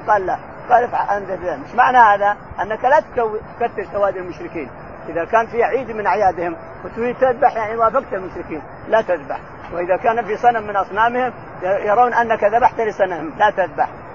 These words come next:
"هل فيها عيد من أعيادهم؟" قال: "لا". "هل فيها صنم من أصنامهم يعبد؟" قال: "لا". قال: "اذكر بن-، بنذرك".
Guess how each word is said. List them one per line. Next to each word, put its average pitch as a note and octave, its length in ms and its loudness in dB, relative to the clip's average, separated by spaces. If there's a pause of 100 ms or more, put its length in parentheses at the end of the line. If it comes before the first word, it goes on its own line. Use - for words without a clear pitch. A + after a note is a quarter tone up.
"هل F#3 100 2
فيها A#3+ 200 4
عيد A3+ 300 0
من A3+ 160 -6
أعيادهم؟" B3+ 560 4
قال: A3+ 180 4
"لا". E3 120 0 (320)
"هل G3 100 4
فيها A#3 220 0
صنم A#3+ 400 0
من A3 80 -6
أصنامهم A3 360 -4
يعبد؟" B3 300 -4 (100)
قال: F3+ 180 0
"لا". D3 100 -2 (280)
قال: A#3+ 120 8
"اذكر A3+ 200 -2
بن-، D#3+ 320 -10 (160)
بنذرك". D#3+ 380 -12